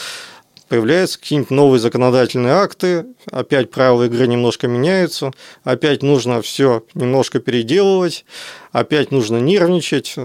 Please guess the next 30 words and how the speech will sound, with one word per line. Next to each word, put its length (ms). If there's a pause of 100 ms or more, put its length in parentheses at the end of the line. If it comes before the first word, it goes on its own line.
тратить 460
время, 380
ресурсы, 760
тратить, 480
э, 280
себя, 500
можно 320
сказать, 320
свою 240
жизнь 300
на 80
всё 160
на 100
это. 300 (500)
Поэтому, 380
я 160
думаю, 340
самое 400
лучшее 380
и 20
самое 320
важное 400
для 160
бизнеса — 560 (800)
это 220
всё-таки 340
в 80
первую 280
очередь 420 (180)
стабильность. 800